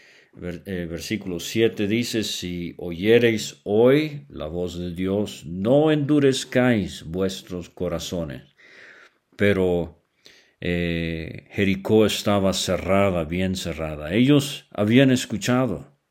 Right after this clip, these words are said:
Rahab hizo caso. El rey podría haber hecho caso, sus guerreros también, pero no. Eh, no solamente tuvieron oportunidad y expresan ahora oposición, pero veo aquí también obstinación.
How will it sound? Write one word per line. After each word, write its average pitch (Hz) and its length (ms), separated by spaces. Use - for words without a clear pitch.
Rahab 92 560
hizo 110 320
caso. - 560
El 87 180
rey 117 360
podría 110 460
haber 90 200
hecho 82 320
caso, 67 380
sus 95 240
guerreros 117 560
también, 104 540
pero 98 200
no. 95 360
Eh, 82 600
no 104 160
solamente 113 640
tuvieron 98 540
oportunidad 98 1040
y 82 140
expresan 104 720
ahora 95 580
oposición, 95 1000
pero 92 220
veo 127 300
aquí 120 240
también 101 720
obstinación. 82 1300